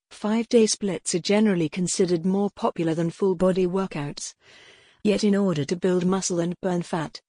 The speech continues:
studies suggest that alternating between split-based workouts and full body workouts,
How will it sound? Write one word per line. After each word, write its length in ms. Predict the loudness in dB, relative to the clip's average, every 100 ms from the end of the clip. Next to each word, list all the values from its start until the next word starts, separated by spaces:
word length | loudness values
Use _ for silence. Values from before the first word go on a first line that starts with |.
| _
studies 500 | -4 0 2 2 2
suggest 520 | -2 -2 -2 -2 -4
that 120 | 0
alternating 640 | 2 4 2 2 0 -2 -2
between 340 | -2 -2 -2
split-based 680 | -2 0 0 2 -2 0 -2
workouts 600 | -2 -2 -4 -6 -4 -4
and 100 | -4
full 280 | -2 0 2
body 320 | 2 4 2
workouts, 720 | 2 0 -2 -6 -8 -10 -14